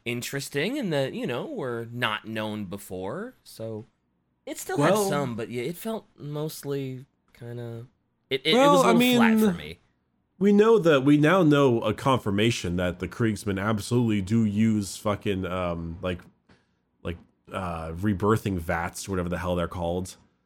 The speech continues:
Speaker 1: Yeah, uh,
Speaker 2: Uh,
Speaker 1: vitae wombs.
Speaker 2: V-, yes, those things. They absolutely use those in order to repopulate themselves,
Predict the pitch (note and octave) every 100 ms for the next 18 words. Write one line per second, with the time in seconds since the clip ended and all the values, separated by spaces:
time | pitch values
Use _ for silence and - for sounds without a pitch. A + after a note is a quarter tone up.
0 | _ - G2 F#2+ F#2 - G2+ G2+ F#2+ F2+
1 | G#2 A2 - G2 F#2+ F2+ G2 G2 F#2 F#2+
2 | G#2+ - - G2 F2+ A#2+ - - G#2+ G2
3 | - - - A2+ G#2 - G2 G2 G2+ G2+
4 | A2+ C3+ B2+ D3+ C3+ C3 A#2+ B2+ A2 G#2
5 | G#2 A#2+ B2 G#2+ G#2 G#2 - G2+ G2 G2+
6 | F#2 F#2 F#2 F2 F2 - F#2 A2 B2 -